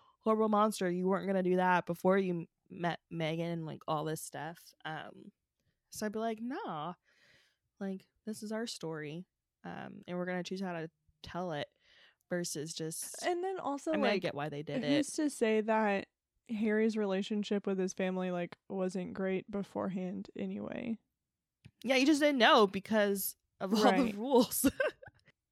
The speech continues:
Speaker 2: One hundred percent skeptical. You are correct. So the, the f-, the distinction, or, like, the fact that it was made, like, abundantly clear that Harry's relationship with his grandma, Queen Elizabeth the Second,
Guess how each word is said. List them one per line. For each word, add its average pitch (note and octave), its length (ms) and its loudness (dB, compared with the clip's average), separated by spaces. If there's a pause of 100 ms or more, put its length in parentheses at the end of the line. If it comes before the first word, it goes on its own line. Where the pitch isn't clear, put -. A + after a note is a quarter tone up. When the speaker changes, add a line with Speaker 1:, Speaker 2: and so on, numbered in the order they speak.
Speaker 2:
One G#3 220 0
hundred G3 260 0
percent G#3 340 -2
skeptical. F3 600 -4
You G3+ 240 -4
are G3 140 0
correct. F#3 540 -2 (240)
So A#3 380 6 (120)
the, B3 380 4
the A3 140 4
f-, A#3 200 -4
the A#3 240 4
distinction, D4 640 -2
or, A#3 60 2
like, G#3 200 -2
the A3+ 100 0
fact A#3 420 0
that G3 580 0 (720)
it A3 120 4
was A3 200 4
made, G3 380 0
like, F#3+ 220 -2
abundantly A3 760 2
clear G3 420 2
that F#3+ 320 0 (400)
Harry's B3+ 380 2
relationship G3+ 800 -2
with F#3+ 140 0
his F#3 200 -6
grandma, G#3 580 0
Queen F3+ 240 -8
Elizabeth A3 600 0
the B3 120 -2
Second, F#3 460 -4